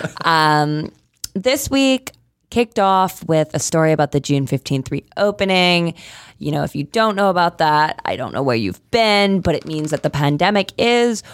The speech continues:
winding down in a pretty significant way across the state. Um, most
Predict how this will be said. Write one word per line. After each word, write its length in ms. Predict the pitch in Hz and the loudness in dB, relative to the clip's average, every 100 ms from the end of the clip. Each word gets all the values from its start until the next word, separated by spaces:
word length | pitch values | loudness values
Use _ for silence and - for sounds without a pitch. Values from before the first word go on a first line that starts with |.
| - - | -20 -8
winding 460 | 185 226 294 302 | 0 0 2 0
down 340 | 240 202 220 226 | 2 2 0 0
in 120 | 185 | 0
a 60 | 170 | 0
pretty 420 | - 190 190 214 | -2 0 2 0
significant 640 | 208 190 175 180 185 185 | 0 0 0 0 -2 0
way 340 | 165 156 156 | 2 2 2
across 540 | - - - 170 175 - | 0 -4 0 0 0 -4
the 120 | 151 | -6
state. 520 | - 143 143 143 - - _ _ _ - | -2 2 2 0 -4 -16 _ _ _ -4
Um, 440 | 156 151 147 143 - _ - | 0 0 0 -4 -8 _ -2
most 560 | 170 202 240 - - | 0 0 -2 -6 -14